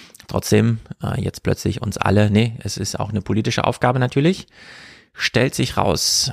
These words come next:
äh, es gab eine Erdbeobachtungskonferenz in Bonn. Man hat ja immer noch die Räumlichkeiten des alten Bundestags inklusive Plenarsaal und so weiter, da kann man wunderbar tagen. Und ja, wir können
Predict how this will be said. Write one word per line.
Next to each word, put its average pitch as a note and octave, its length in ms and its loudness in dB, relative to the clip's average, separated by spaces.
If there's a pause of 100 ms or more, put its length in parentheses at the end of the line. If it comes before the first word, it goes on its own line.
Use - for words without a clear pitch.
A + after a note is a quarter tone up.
äh, G2+ 280 0
es - 200 -2
gab A2+ 340 0
eine A2 380 4
Erdbeobachtungskonferenz D3+ 1800 0 (600)
in C#3 200 4
Bonn. C#3+ 400 2 (460)
Man - 180 -4
hat - 120 -4
ja - 80 2
immer G2+ 140 4
noch A#2+ 120 4
die - 100 -4
Räumlichkeiten G#2 540 2
des G2 160 0
alten G#2+ 360 -2 (500)
Bundestags G#2+ 720 4
inklusive G2+ 580 0
Plenarsaal F#2+ 680 0
und G#2 140 -4
so G2 80 -4
weiter, G#2+ 180 -2
da G2+ 80 -4
kann G#2 140 -4
man G2 160 0
wunderbar G#2 440 0
tagen. G#2+ 500 -4 (680)
Und B2+ 600 4
ja, A2+ 280 4
wir G2+ 80 0
können F#3+ 240 0